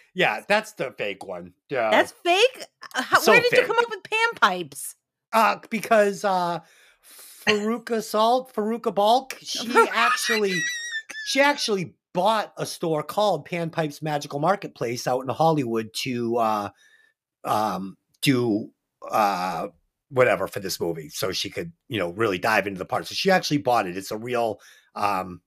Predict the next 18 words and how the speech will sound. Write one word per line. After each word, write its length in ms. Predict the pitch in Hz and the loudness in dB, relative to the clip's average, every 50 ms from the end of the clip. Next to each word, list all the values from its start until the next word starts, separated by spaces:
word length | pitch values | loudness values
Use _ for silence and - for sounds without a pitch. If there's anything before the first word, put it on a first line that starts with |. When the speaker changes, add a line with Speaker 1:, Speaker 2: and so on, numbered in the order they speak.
| _ - | _ -4
Speaker 1:
magical 440 | 113 113 107 95 98 101 - 101 | 0 2 2 2 0 -6 -6 -4
<laughs> 0 | |
marketplace 840 | 98 107 110 - - - - - - - - - - 165 - - - | 0 0 0 0 -2 -8 -8 -10 -16 -16 -8 -2 -2 -2 -2 0 -4
in 80 | 120 104 | -2 -2
Hollywood. 540 | 95 113 104 98 95 104 - - 90 92 - - - - - - - - - - - - - _ _ _ - | -2 -2 -2 -2 0 -2 -2 -2 -4 -8 -10 -12 -14 -14 -12 -12 -12 -12 -12 -18 -20 -20 -20 _ _ _ 2
Speaker 2:
<laughs> 0 | |
I 1800 | 285 285 - - 320 311 - 330 - 359 - 403 370 - - - 320 320 - - - 320 - _ - - 247 - _ - - 269 285 302 330 | 2 2 2 0 0 0 0 0 0 0 0 0 -6 -4 0 0 0 0 0 -2 -4 -4 -4 _ -4 -4 -4 -4 _ -8 -4 -4 -2 0 2
was 100 | 330 - | 2 4
Speaker 1:
Yeah. 80 | - | 4
Speaker 2:
like, 140 | - 320 311 | 4 4 2
"There's 180 | - 349 349 - | 2 -4 -6 -4
no 160 | 247 277 302 | -2 -2 0
way 120 | 285 302 294 | 2 2 0
you 120 | 269 247 | 0 0
came 320 | - - 269 262 262 254 247 | -8 -4 0 0 0 4 4
up 160 | - - - | 2 2 2
with 160 | 220 175 - | -4 -10 -8
panpipes." 920 | - 190 226 247 240 - - 208 175 156 156 170 156 - - - - - | -6 0 2 2 2 2 0 -2 -2 0 -2 -4 -6 -8 -18 -20 -20 -20